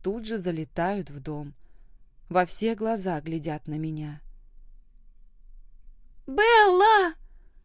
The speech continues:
Руська бросается ко мне. «Я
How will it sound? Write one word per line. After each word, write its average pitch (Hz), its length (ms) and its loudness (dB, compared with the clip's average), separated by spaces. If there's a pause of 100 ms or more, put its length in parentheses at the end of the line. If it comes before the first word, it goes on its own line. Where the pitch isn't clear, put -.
(220)
Руська 196 440 -4
бросается 185 600 -2
ко 180 180 -8
мне. 165 380 -8 (840)
«Я 440 240 2